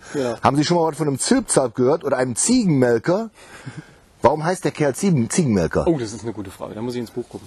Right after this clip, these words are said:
Speaker 2: Da musst du passen.
Speaker 1: Speziell
Speaker 2: Okay, was haben wir noch? Ein Sch-, Sumpfrohrsänger, eine Tannenmeise.
Speaker 1: Der Ziegenmelker ist allerdings tatsächlich hier was Besonderes, weil der absolut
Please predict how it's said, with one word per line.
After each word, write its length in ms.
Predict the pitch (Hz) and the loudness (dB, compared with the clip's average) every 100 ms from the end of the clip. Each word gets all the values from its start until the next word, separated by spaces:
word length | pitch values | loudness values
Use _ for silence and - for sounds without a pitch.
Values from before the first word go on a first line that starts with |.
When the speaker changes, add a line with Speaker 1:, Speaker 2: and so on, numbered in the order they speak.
| - | 0
Speaker 2:
Da 100 | 131 | 2
musst 200 | 165 147 | 2 0
du 40 | |
passen. 320 | 139 123 87 101 | 0 0 0 -2
Speaker 1:
Speziell 260 | 131 160 | 0 2
Speaker 2:
Okay, 120 | 113 | 2
was 120 | 110 135 | 0 -2
haben 100 | 147 | -2
wir 100 | 143 | 0
noch? 340 | 120 - - - - - - - - - _ - | 0 -4 -12 -16 -18 -16 -14 -16 -20 -20 _ -2
Ein 160 | 143 | 0
Sch-, 320 | 127 - - - - 202 131 123 170 269 277 | 0 -2 -2 -6 -16 -8 -2 2 2 0 -4
Sumpfrohrsänger, 1080 | - 143 143 190 202 175 156 190 190 185 185 | -2 0 2 2 0 0 0 2 2 0 -2
eine 260 | 123 110 - | 0 -2 0
Tannenmeise. 1040 | 151 165 170 165 160 160 156 147 160 165 - - - - - - - _ _ _ - | 0 0 0 2 2 2 2 2 2 0 -6 -20 -20 -20 -20 -20 -20 _ _ _ -8
Speaker 1:
Der 80 | 110 | -6
Ziegenmelker 480 | 156 175 156 151 139 | -2 0 0 0 -2
ist 100 | 123 | 0
allerdings 340 | 127 131 127 | -2 -2 -6
tatsächlich 420 | - 131 139 123 | -6 -4 -4 -2
hier 140 | 127 143 | -2 -2
was 120 | 135 | -2
Besonderes, 600 | 131 120 135 135 127 - | -4 -2 -2 -2 -4 -6
weil 140 | 113 | -6
der 140 | 110 120 | -2 -4
absolut 380 | - 127 123 | -4 -4 -4